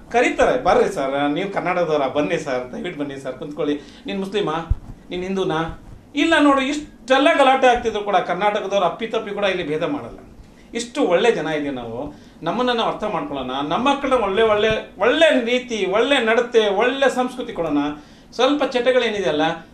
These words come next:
ಅದನ್ನ ನಮ್ಮ ಮಕ್ಕಳಿಂದ ದೂರ ಇಡೋಣ, ಮಕ್ಕಳನ್ನ ಬೆಳೆಸೋಣ. ಮಕ್ಕಳು ಹೆಂಗಿರ್ಬೇಕಂದ್ರೆ, ಕರ್ನಾಟಕದ ಮಕ್ಕಳು ನೀವು ನೋಡಿರ್ಬೇಕು,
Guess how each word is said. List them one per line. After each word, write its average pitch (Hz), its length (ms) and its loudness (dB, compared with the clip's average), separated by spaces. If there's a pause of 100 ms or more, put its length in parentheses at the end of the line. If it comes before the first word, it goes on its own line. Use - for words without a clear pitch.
ಅದನ್ನ 185 300 -8
ನಮ್ಮ 185 180 -8
ಮಕ್ಕಳಿಂದ 214 300 -4
ದೂರ 151 340 -2
ಇಡೋಣ, - 240 -8 (420)
ಮಕ್ಕಳನ್ನ 185 360 -2
ಬೆಳೆಸೋಣ. 160 380 -2 (460)
ಮಕ್ಕಳು 285 340 2
ಹೆಂಗಿರ್ಬೇಕಂದ್ರೆ, 269 800 4
ಕರ್ನಾಟಕದ 254 520 2
ಮಕ್ಕಳು 226 500 4
ನೀವು 220 160 -4
ನೋಡಿರ್ಬೇಕು, 233 580 -2